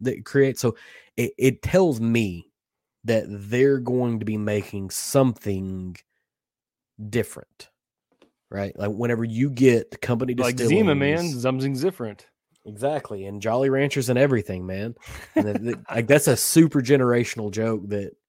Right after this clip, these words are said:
Speaker 1: maybe a third of your audience is gonna get. Um, but
Speaker 2: <laughs>
Speaker 1: I'm, I'm here for it. I'm with you. I got it. Um, but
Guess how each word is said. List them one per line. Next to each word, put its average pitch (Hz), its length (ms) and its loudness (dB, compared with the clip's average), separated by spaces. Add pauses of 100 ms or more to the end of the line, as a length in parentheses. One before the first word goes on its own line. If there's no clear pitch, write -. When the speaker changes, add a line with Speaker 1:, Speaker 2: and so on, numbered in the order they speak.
Speaker 1:
maybe 110 920 0
a 98 100 -8
third 120 260 4
of 110 40 0
your 104 160 0
audience 98 340 -2
is 95 80 -10
gonna 95 160 -6
get. 87 220 -12 (800)
Um, 90 140 -8
but 117 220 -2 (180)
Speaker 2:
<laughs> - 160 -20
Speaker 1:
I'm, 117 320 4
I'm 127 160 4
here 165 220 6
for 202 300 2
it. 165 160 -12
I'm 113 140 -4
with 135 240 0
you. 120 480 -2
I 101 120 -8
got 101 320 -2
it. - 200 -20 (540)
Um, 104 360 0 (340)
but 120 360 2